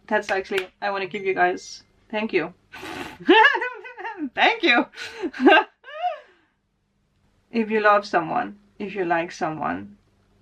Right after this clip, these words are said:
if you haven't said the word, again, it doesn't have to be love, it can be a family member.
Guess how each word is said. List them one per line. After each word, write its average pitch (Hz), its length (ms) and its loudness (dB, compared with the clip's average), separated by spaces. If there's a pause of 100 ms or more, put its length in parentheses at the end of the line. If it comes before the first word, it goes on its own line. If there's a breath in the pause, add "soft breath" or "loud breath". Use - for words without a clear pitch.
(460)
if 214 100 2
you 220 80 2
haven't 202 300 2
said 196 240 -2
the 190 80 0
word, 180 240 4
again, 202 200 -2
it 196 60 -8
doesn't 208 240 0
have 190 160 2
to - 80 -6
be 175 80 0
love, 175 260 4
it 185 80 -6
can 190 120 -8
be 185 100 0
a 180 60 0
family 170 340 -2
member. 170 460 -6